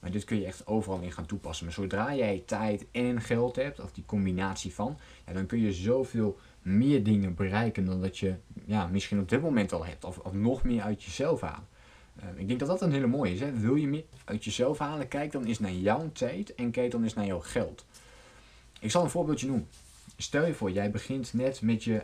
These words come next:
eigen bedrijf. En dit, dit kun je dus overal op toepassen. Maar je begint met je eigen bedrijf. Ik heb, ik heb net een, eh, een kwadrant voor mezelf uitgewerkt. Ik ben er best wel enthousiast over eigenlijk ook.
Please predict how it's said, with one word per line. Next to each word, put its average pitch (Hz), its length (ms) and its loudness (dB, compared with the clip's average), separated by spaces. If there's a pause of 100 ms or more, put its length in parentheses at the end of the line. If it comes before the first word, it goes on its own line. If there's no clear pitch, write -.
eigen 104 280 -2
bedrijf. 82 340 -4
En 95 80 -4
dit, 98 180 -4
dit 127 160 -8
kun 175 120 -2
je 185 80 2
dus 143 120 0
overal 123 300 0
op 104 120 -4
toepassen. 147 440 -4 (1300)
Maar 107 120 2
je 123 60 4
begint 165 240 2
met 156 120 0
je - 80 -2
eigen 131 260 -2
bedrijf. 104 320 0
Ik 104 100 -4
heb, 277 100 -2
ik 151 140 -6
heb 160 100 -2
net 160 320 -4
een, 123 320 -2 (140)
eh, 104 140 -4 (100)
een 101 160 -4
kwadrant 113 420 4
voor - 100 -6
mezelf 117 280 0
uitgewerkt. 156 640 -6 (360)
Ik - 60 -8
ben 131 80 0
er 147 80 4
best 135 100 2
wel 120 100 6
enthousiast 113 480 2
over 123 200 0
eigenlijk 123 300 -4
ook. - 140 -10